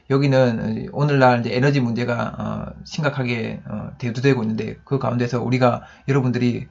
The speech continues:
어떻게 생각하고 어떻게 판단해야 될지를, 어, 배우면서 또 새로운 에너지를 개발하기 위해서 어떤 노력을 해야 될지 생각해보는 시간을 갖도록 하겠습니다. 음,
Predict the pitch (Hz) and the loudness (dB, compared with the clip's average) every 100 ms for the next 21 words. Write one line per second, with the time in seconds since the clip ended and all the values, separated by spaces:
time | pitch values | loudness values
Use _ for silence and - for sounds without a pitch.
0 | _ - - 147 139 135 143 131 123 113 | _ -12 -8 0 0 2 0 2 0 -2
1 | - - 131 - 147 139 139 120 113 110 | -6 -4 -4 -2 -2 2 0 -2 -6 -6
2 | 110 107 - - 107 - 127 113 107 113 | -6 -8 -14 -16 -12 0 2 2 -2 -4
3 | 110 127 127 - - 127 147 156 151 123 | -4 -4 -4 -12 -14 -8 -2 2 2 2
4 | 123 127 123 120 117 - 147 139 123 117 | 0 0 0 -2 -4 -6 0 0 0 -2
5 | 117 117 110 131 127 131 123 123 113 - | -6 -6 -6 -4 0 0 -2 -4 -6 -8
6 | 110 113 - _ - 135 127 - 117 110 | -8 -8 -12 _ -10 -4 -4 -4 -8 -8
7 | - 110 120 123 - 120 - 110 - - | -8 -6 -6 -8 -10 -12 -12 -18 -14 -14
8 | - - _ _ _ - - - _ _ | -14 -20 _ _ _ -12 -12 -12 _ _
9 | _ _ - - - _ _ _ _ _ | _ _ -20 -20 -20 _ _ _ _ _
10 | _ 143 110 | _ -20 -20